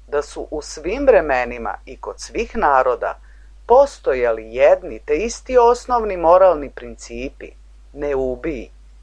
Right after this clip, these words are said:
ne ukradi. I marksizam to nije mogao da objasni. Danas moralni argument treba da postane glavni u našem dijalogu sa društvom i omladinom.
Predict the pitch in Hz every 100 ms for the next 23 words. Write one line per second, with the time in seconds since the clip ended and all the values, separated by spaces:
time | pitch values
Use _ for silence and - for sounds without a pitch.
0 | - 143 151 - - 113 135 165 - -
1 | - - - - - - - 285 233 165
2 | - - 196 214 175 127 - 139 113 104
3 | 147 220 220 147 156 139 120 113 98 104
4 | 98 90 - - 85 - - - - -
5 | - - - - - - - - - -
6 | 127 127 135 131 - - 135 127 127 139
7 | 143 160 160 170 170 180 196 220 208 214
8 | 202 175 170 170 - 220 175 139 127 139
9 | 170 254 254 233 240 240 226 190 180 202
10 | 220 185 - 147 139 135 139 - 165 180
11 | 190 185 135 92 101 90